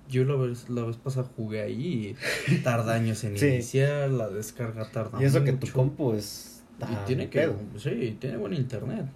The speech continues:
Speaker 2: El, o sea, la aplicación está mal. O sea, yo
Speaker 1: Sí,
Speaker 2: igual cuando
Speaker 1: está
Speaker 2: juego en
Speaker 1: mal
Speaker 2: mi lab,
Speaker 1: hecho.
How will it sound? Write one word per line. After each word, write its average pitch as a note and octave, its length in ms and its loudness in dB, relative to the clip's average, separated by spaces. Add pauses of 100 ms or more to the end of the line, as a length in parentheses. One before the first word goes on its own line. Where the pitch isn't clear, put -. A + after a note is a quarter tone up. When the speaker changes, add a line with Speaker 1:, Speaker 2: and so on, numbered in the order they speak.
(560)
Speaker 2:
El, A2 280 0
o A#2+ 60 2
sea, C3+ 120 0
la B2 100 4
aplicación C3+ 520 -2
está D3 220 -2
mal. G#2 180 -8 (220)
O A2+ 40 -6
sea, B2+ 140 0
yo B2+ 80 2
Speaker 1:
Sí, C#3 60 4
Speaker 2:
igual C3 240 4
cuando A#2 180 0
Speaker 1:
está C3+ 120 4
Speaker 2:
juego C3 160 6
en B2+ 100 2
Speaker 1:
mal A#2 100 2
Speaker 2:
mi G#2 60 0
lab, A#2 180 4
Speaker 1:
hecho. - 140 -12